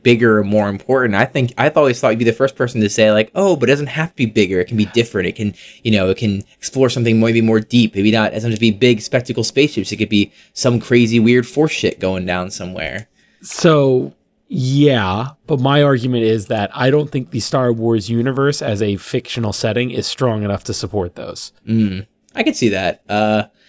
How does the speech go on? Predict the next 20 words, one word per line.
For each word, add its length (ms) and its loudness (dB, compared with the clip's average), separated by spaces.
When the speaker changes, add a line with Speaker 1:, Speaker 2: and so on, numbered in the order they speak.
Speaker 1:
so 280 4
I 160 0
actually 220 0
missed 180 0
my 100 0
call, 240 -4
like, 180 0
missed 220 -4
my 100 0
time 320 -6
here, 240 0
'cause, 280 -4
like, 280 0
there's 140 0
all 240 2
these 160 2
articles, 580 2
uh, 200 -8
this 180 0
whole, 480 0